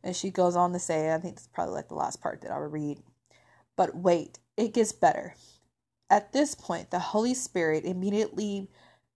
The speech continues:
begins the process of renewing us from the inside out." Remember I said the spirit? "First our soul and ultimately our body.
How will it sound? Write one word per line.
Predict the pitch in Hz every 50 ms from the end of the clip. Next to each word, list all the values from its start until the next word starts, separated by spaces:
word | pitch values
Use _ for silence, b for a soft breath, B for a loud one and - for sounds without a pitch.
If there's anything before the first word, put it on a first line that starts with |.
| _ -
begins | 196 190 180 - 190 196 196 196 -
the | 220 -
process | - - - 185 - - - - 170 165 -
of | 185 175 185
renewing | 185 180 180 185 190 202 208 -
us | - 190 185 -
from | - - 190 180
the | 185 180 - -
inside | 180 175 170 160 - - 175 165 165 165 - - -
out." | - - - - _ _ _
Remember | - 170 165 160 160 170 170 175
I | 165 165
said | 165 - 175 170 165 -
the | - 156
spirit? | - - - 180 180 190 196 190 - - _ _ _ _ _ _ _ _ _ _ _ _ _ _ _ _ _
"First | _ - - - - 269 285 311 302 - -
our | - 240 233 226
soul | - - - - 208 185 180 180 175 175 180 190 190 - b b b b b b _ _ _ -
and | 185 180 175 170 - -
ultimately | - 202 196 - - - 208 196 196 196 196 190 180 - -
our | 175 170 165
body. | 170 156 160 131 127 147 - - - -